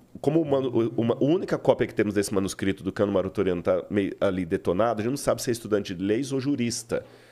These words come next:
Tá meio apagada a palavra, mas sabe que é alguma coisa ligada ao fórum. E o que que eu descobri na minha, na minha tese?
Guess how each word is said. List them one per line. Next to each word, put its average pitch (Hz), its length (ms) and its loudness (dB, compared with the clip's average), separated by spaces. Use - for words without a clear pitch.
Tá 98 80 -2
meio 110 120 4
apagada 110 460 2
a - 40 0
palavra, 90 380 0
mas 98 140 0
sabe - 200 0
que - 60 -6
é - 20 2
alguma 120 180 0
coisa 110 240 -4
ligada 107 320 0
ao 113 60 0
fórum. 78 380 -6
E 113 60 2
o 123 40 2
que 156 140 0
que 180 80 0
eu 170 60 2
descobri 113 420 -2
na 107 80 2
minha, 98 340 0
na - 160 -6
minha 95 160 2
tese? 73 420 -4